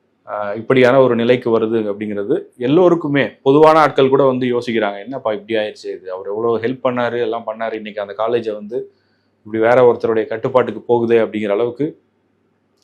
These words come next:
ஒரு எமோஷனலான விஷயமா தான் இது பார்க்கப்படுது. ஒருவேளை நீங்க அந்த கல்லூரியில படிச்சிருந்தீங்கன்னா,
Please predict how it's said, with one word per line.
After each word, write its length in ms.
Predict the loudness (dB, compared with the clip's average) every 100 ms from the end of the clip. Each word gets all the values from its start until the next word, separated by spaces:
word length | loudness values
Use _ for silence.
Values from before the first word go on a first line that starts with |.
| -4
ஒரு 220 | -2 2
எமோஷனலான 520 | 0 0 0 0 0
விஷயமா 320 | -2 -2 -2
தான் 100 | -2
இது 120 | -4 -4
பார்க்கப்படுது. 420 | -4 -4 -6 -6 -2
ஒருவேளை 420 | 6 10 12 10
நீங்க 340 | 8 4 4 4
அந்த 180 | 4 4
கல்லூரியில 520 | 6 6 4 2 2
படிச்சிருந்தீங்கன்னா, 600 | -2 -4 -4 -6 -8 -12